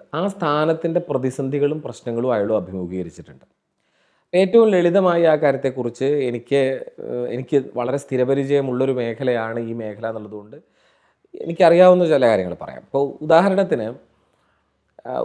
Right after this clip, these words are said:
ഒരു ബ്രാഹ്മണൻ പണ്ട് ജീവിക്കുന്നത് എങ്ങനെ എന്നതിനെക്കുറിച്ച്, ഏഹ്, കണ്ണീരും കിനാവും എന്ന പുസ്തകത്തിൽ വി ടി ഭട്ടതിരിപ്പാട് മുമ്പ് എഴുതുന്നൊരു,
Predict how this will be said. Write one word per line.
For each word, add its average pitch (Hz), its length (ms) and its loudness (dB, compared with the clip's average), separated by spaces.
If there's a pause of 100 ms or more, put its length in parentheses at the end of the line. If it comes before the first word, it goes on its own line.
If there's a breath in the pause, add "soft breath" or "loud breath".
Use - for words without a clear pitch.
(100)
ഒരു 185 160 4
ബ്രാഹ്മണൻ 190 640 2
പണ്ട് 160 320 -2
ജീവിക്കുന്നത് 135 600 -2
എങ്ങനെ 110 520 -4
എന്നതിനെക്കുറിച്ച്, 123 720 -4 (540)
ഏഹ്, 107 360 -14 (340)
കണ്ണീരും 165 400 0
കിനാവും 143 400 2
എന്ന 131 120 -2
പുസ്തകത്തിൽ 123 520 -6
വി 113 140 -2
ടി 117 160 -10
ഭട്ടതിരിപ്പാട് 120 580 -4
മുമ്പ് 110 240 -6
എഴുതുന്നൊരു, 104 480 -8